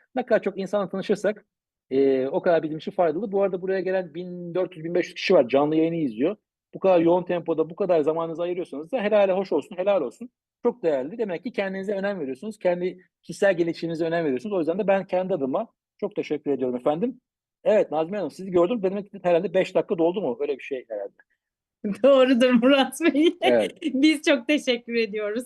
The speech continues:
Speaker 2: Sağ
Speaker 1: Ben
Speaker 2: olun.
Speaker 1: valla Sabaha kadar gidelim yani. Bir gaz aldım ya şimdi. Kendi kendime kızıyorum. Vallahi
Speaker 2: Murat
Speaker 1: gaz
Speaker 2: Bey,
Speaker 1: aldım,
Speaker 2: bizde de
Speaker 1: sevgili
Speaker 2: akıyor
Speaker 1: dostlar.
Speaker 2: zaten. Hani biz de
Speaker 1: İç
Speaker 2: dinlemekten keyif alıyoruz.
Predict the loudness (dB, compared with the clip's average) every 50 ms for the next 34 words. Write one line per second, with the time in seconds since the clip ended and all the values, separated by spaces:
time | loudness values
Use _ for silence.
0 | -4 0 4 4 6 6 6 6 6 6 6 4 4 4 0 -6 _ _ _ _
1 | _ _ _ _ _ _ _ _ _ 0 2 2 2 2 0 0 0 0 0 0
2 | 0 0 0 0 0 -2 -2 -2 -4 -4 -4 -4 -4 -4 -4 -4 -4 -6 -8 -14
3 | -14 -14 -16 -16 -12 -12 -10 -8 -4 -4 -4 -2 0 -2 -4 -4 -8 -6 -4 -4
4 | -4 -2 -4 -2 0 2 2 2 2 2 2 0 2 4 2 2 2 -2 -2 0
5 | 0 0 0 0 0 2 2 2 2 2 0 -2 -2 -6 -8 -10 -8 -8 -6 -4
6 | -4 -4 -4 -4 -4 -2 -2 -2 -2 -4 -6 -8 -6 -6 -6 -6 -4 -4 -2 -4
7 | -2 -2 -2 -2 -2 0 -2 -2 -2 -6 -8 -8